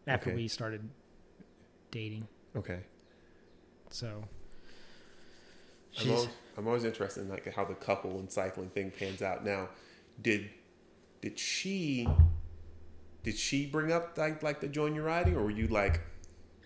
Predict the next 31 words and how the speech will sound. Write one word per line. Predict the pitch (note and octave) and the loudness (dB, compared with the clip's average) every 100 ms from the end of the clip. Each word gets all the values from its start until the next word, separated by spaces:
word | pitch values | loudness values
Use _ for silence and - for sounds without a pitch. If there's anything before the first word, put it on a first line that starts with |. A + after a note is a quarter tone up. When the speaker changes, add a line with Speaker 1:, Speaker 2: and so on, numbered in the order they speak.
| - - - - - - | -10 -6 -8 -10 -20 -4
Speaker 1:
You | D#3+ | 6
know, | F#3 | 8
I | G3+ | 10
don't | B3+ | 8
remember | F3+ F3+ C3 A#2 | 8 8 6 2
because, | B2 C#3+ C3+ B2+ A#2 | 2 6 6 6 0
uh, | - D3+ D3+ - | -4 -4 -4 -2
I | C3 | 0
Speaker 2:
Just, | E3+ | 2
Speaker 1:
think | G#3+ | 2
Speaker 2:
like, | A3 | 4
a | C#3 | 6
mutual, | C3+ C3 | 6 8
Speaker 1:
her, | B2+ B2 A#2+ A#2 | 6 6 2 -2
Speaker 2:
mutual | A2 - F#2+ | -4 -4 0
Speaker 1:
her | |
Speaker 2:
coming | C#3+ C3+ | 4 6
Speaker 1:
road | C3 D3+ | 8 8
Speaker 2:
to | B2+ | 6
Speaker 1:
bike | A#2+ A#2 A#2+ | 2 0 -2
is | A#2+ | -2
a | |
Le | A2+ A2+ | -2 -2
Monde. | A#2 A#2+ A2 G#2 A2+ - - _ - | 0 -2 -2 -6 -8 -10 -20 _ -14
Speaker 2:
Okay. | G#2 G2 G2 - _ _ _ _ _ _ _ - D3 | -8 -4 -6 -8 _ _ _ _ _ _ _ -12 -6
Speaker 1:
And | C3 A#2+ A#2 | -6 -6 -8
it's | A#2 | -8
a | - | -6
steel | - C3+ B2+ B2+ B2 - - _ - - - - | -2 2 2 2 0 -6 -20 _ -20 -20 -12 -4
road | B2+ A2+ | -2 0
bike. | A#2+ A#2+ A#2+ | 0 -2 -4